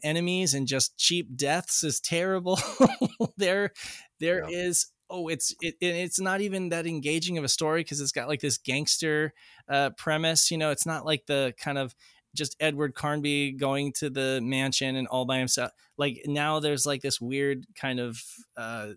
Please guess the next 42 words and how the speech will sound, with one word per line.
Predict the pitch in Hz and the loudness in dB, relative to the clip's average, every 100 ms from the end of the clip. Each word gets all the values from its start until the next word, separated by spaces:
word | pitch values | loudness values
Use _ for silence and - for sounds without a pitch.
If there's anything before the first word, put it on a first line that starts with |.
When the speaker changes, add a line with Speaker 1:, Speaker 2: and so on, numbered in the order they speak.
| - | -10
Speaker 1:
twenties | - 135 135 123 | -6 -2 0 0
mobster | 120 127 - - 139 135 131 131 _ 160 | 2 0 2 2 2 2 0 -2 _ 0
thing. | 151 151 151 - - - | 2 0 -4 -14 -14 -8
It's | - | -4
just | 185 - | -2 -2
not | 151 160 160 | -2 0 0
as | 143 | 0
engaging | 139 127 127 131 135 135 127 | 0 -2 -2 -2 -2 -2 -4
or | 117 98 | -6 -4
interesting | 127 135 - 139 | -4 -2 -2 0
of | 113 | -2
a | 107 | -2
story | - 120 127 | 0 0 0
to | - | 0
me. | 131 131 127 _ _ - | 0 0 -2 _ _ -4
And | 147 147 147 135 - _ - | 0 2 0 -4 -12 _ -8
there's | 147 147 | -6 -2
just | - 160 135 | 0 0 -2
nothing. | 139 - 139 107 | -4 -4 -4 -4
I | 127 | -6
couldn't | 123 156 151 - | -4 -2 -2 -2
find | 147 147 139 | -2 -2 0
a | |
single | - - 143 139 135 | 2 2 2 -4 -4
thing | - - 147 117 123 - _ _ - _ | -4 -2 0 0 -4 -8 _ _ -20 _
to | - 131 | -6 -6
like | 117 139 156 85 - - | -4 -4 -6 -6 -14 -10
about | 120 104 120 113 | -8 -6 -6 -4
this | 127 - | 0 0
game. | - 135 147 113 98 - - - | -2 -2 0 -2 -4 -12 -14 -4
Now, | 139 | 0
I | 139 | 0
found | - 180 214 185 | 0 2 2 4
out | 170 143 | 2 2
that | 139 | -2
it | 131 | -2
runs | 123 139 139 127 - _ _ _ _ | -2 -2 0 0 0 _ _ _ _
better | 156 170 147 127 - | 0 2 4 2 0
on | 131 127 | -4 -4
three | - 143 135 | -2 0 2
D | 127 | 2
O, | 110 107 | 0 -2